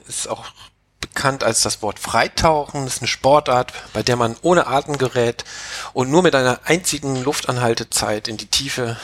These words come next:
des Wassers abtaucht. Bei dem Apnoe-Tauchen geht es darum, seine Atmung und seinen Körper zu kontrollieren, um möglichst lange unter Wasser zu bleiben.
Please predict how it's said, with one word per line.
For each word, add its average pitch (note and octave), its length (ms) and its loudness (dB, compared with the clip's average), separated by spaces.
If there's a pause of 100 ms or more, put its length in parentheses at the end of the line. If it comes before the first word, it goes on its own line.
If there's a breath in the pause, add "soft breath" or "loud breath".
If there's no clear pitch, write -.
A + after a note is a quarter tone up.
(580 loud breath)
des - 160 -6
Wassers F#3 240 2
abtaucht. D3 560 2 (300 loud breath)
Bei A2+ 100 0
dem B2 100 -4
Apnoe-Tauchen C#3 520 2
geht - 120 2
es A#2+ 120 -2
darum, B2 260 2 (100)
seine G#2 240 0
Atmung D#3 520 0
und C3 100 -6
seinen A2 160 0
Körper G#2+ 300 -2
zu - 100 -12
kontrollieren, E2+ 680 -16 (200)
um A2 100 -8
möglichst B2+ 440 2
lange B2 440 2
unter A2+ 240 -2
Wasser - 240 -2
zu - 140 -14
bleiben. - 360 -10